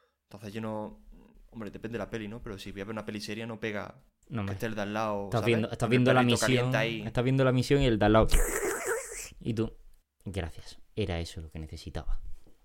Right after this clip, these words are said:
Speaker 1: ¿Sabes? Y el parón que te meten en mitad, pff,
Speaker 2: A ver,
Speaker 1: ¿sabes?
Speaker 2: es que eso depende del cine de verano. El de los Vergeles,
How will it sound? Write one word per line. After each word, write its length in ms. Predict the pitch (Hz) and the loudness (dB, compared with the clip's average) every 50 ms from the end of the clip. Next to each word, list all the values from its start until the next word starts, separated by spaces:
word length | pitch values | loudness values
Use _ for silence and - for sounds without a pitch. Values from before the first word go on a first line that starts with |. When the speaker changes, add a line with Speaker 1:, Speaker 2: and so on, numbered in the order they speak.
| _ _ | _ _
Speaker 1:
¿Sabes? 360 | - - 120 113 123 151 147 - | -10 -8 -6 -2 -2 -2 -2 -2
Y 80 | 135 120 | -4 -4
el 140 | 110 104 | -4 -4
parón 300 | - - 107 101 110 120 | -4 -4 -4 -2 -2 -4
que 100 | 123 135 | -6 -4
te 100 | - 127 | -4 -2
meten 240 | 123 127 120 131 123 | -2 0 0 0 -2
en 100 | 123 120 | -2 -2
mitad, 460 | 113 110 104 107 113 117 139 143 - | -2 -6 -4 -2 -2 -4 -4 -6 -12
pff, 1040 | - - - - - - - - - - - - _ _ _ _ - - - - - | -14 -18 -18 -16 -10 -8 -8 -8 -8 -12 -14 -20 _ _ _ _ -20 -18 -16 -16 -8
Speaker 2:
A 40 | - | -4
ver, 80 | 104 110 | 0 0
Speaker 1:
¿sabes? 40 | 113 | 0
Speaker 2:
es 40 | 107 | 0
que 60 | - | 0
eso 140 | 131 151 151 | -2 0 0
depende 600 | 123 107 95 104 104 101 98 92 92 90 90 92 | 0 0 0 -2 -2 -2 -4 -4 -6 -8 -8 -8
del 220 | 92 90 87 87 - | -8 -8 -8 -10 -8
cine 220 | - 104 98 98 | -8 -6 -6 -4
de 40 | 95 | -4
verano. 380 | 90 90 90 92 92 92 90 - - - - - | -4 -4 -4 -4 -6 -8 -10 -12 -16 -20 -12 -8
El 180 | 98 95 92 92 | -6 -6 -4 -2
de 140 | 95 92 | 0 0
los 160 | 92 92 87 87 | 0 0 -2 -4
Vergeles, 1160 | 92 87 - - 98 104 110 117 123 123 120 110 104 98 95 95 90 90 90 87 87 90 | -6 -6 -6 -6 -4 -4 -2 -2 -2 -2 -2 -2 -2 -4 -4 -4 -4 -6 -6 -6 -6 -8